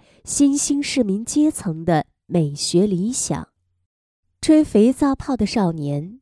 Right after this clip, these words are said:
是夏尔丹早年的一幅风俗画。一个衣着破旧但不失为整洁的少年，正在从室内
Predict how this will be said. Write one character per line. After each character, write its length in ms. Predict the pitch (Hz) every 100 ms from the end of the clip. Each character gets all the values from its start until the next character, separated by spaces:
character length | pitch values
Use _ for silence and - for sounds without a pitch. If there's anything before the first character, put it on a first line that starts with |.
| _
是 300 | - - 190
夏 240 | 180 - 185
尔 140 | 151
丹 240 | - 170 180
早 280 | - 143
年 200 | 139 143
的 80 | 175
一 160 | 180 147
幅 200 | - 139
风 280 | - 190 214
俗 240 | - 120
画。 340 | - 120 - _ _ _ _ _ _ _ _ _ _ _ _
一 160 | - 190
个 140 | 190
衣 200 | 185 190
着 200 | 196 180
破 320 | 170 - 185 143
旧 280 | - 113 - _ _ -
但 180 | 277
不 160 | 240 254
失 220 | - 269
为 180 | 247 220
整 380 | - 180 135 135
洁 200 | - 156
的 120 | 233
少 240 | - 180
年， 320 | 151 135 123 - _ _ _ -
正 260 | 202 165
在 380 | 151 156 139 - -
从 260 | - 165
室 300 | 165 - 180
内 280 | 143 143 135